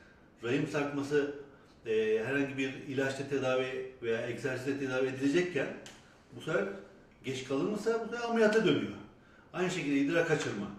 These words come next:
Eğer hasta önemsemezse idrar, e, kaçırma bu sefer, e, sadece öksürmekle olan idrar kaçırma bu sefer durduk yerde yürüyerek, e, kaçırmalara dönüşüyor. Daha çok şiddetleniyor.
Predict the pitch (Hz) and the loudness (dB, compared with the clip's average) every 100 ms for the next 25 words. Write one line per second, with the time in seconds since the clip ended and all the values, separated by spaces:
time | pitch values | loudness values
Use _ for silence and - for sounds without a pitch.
0 | - - - - 139 139 147 147 160 143 | -14 -20 -20 -10 -4 -2 -2 -2 0 0
1 | 135 - 139 147 147 170 165 - - 113 | 0 -2 0 0 0 -2 0 -2 -2 -4
2 | - 135 131 143 131 135 - 123 120 120 | -4 -4 2 2 2 -4 -8 -6 -6 -6
3 | 117 117 - 123 - 123 139 - - - | -8 -10 -8 -8 -8 -8 -8 -10 -14 -20
4 | - - - 131 120 151 143 147 - - | -20 -20 -18 -12 -4 0 2 0 -6 -16
5 | - - - - 120 113 113 - 151 139 | -20 -20 -18 -10 -6 -4 -4 -2 -2 0
6 | 143 139 143 143 143 143 135 135 131 135 | -2 -2 -4 -2 -2 0 -2 -2 -4 -2
7 | 143 123 117 127 175 - 160 160 156 170 | -2 -4 -6 -6 -8 -8 -8 -8 -8 -2
8 | 175 175 165 147 127 143 143 139 151 147 | 0 2 2 2 2 0 0 0 2 2
9 | 113 - - - - - - - - - | 2 -2 -10 -20 -20 -20 -20 -20 -20 -20
10 | - 101 101 101 - 113 123 113 113 113 | -12 -6 -4 -6 -8 -8 -4 2 2 2
11 | 101 98 113 - 101 - - - 117 - | 0 -4 -4 -4 -4 -4 -10 -10 -10 -8
12 | 107 98 113 | -8 -6 -8